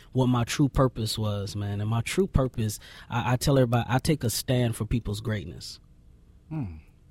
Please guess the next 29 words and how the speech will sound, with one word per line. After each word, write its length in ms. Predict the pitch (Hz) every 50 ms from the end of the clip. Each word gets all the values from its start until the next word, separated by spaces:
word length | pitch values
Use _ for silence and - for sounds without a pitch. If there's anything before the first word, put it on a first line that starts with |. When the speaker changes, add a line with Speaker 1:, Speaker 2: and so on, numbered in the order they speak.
| - - - - - _ - -
Speaker 1:
Because 480 | 123 - - - 147 131 117 110 113
God 340 | - - 123 131 123 131 135
has 120 | 127 117
just 220 | - 127 110 - -
given 260 | 135 135 139 139 131
me 120 | 123 123
that 200 | 117 127 120 101
kind 240 | - - 131 123 120
of 140 | 113 107 117
discernment 580 | 120 107 - - - 127 131 135 123 117 107 -
that 120 | 117 104 113
when 120 | 110 110
I 100 | 107 107
see 260 | 107 - - 151 160
people, 480 | 151 - 165 160 147 - 147 147 139 139 - - - - - - - - - - - - -
I 100 | - 110
can 140 | - - 113
see 800 | - - - - - - - - 156 151 139 120 113 107 104 - - -
their 340 | 104 107 117 123 117 113 101 - - -
potential. 680 | - 123 - - - 160 139 123 - - 107 101 98 104 - - - - - -
I 120 | - 120
can 180 | - - 117 107
see 340 | - - - 156 165 156
who 160 | 131 113 139 123
they 180 | 117 117 123 117
can 340 | - - 135 123 120 110
be. 320 | 101 107 123 113 92 - _ _ - - - - - - - - - - - -
And 120 | 120 113
so 440 | - - 147 131 123 117 117 110 -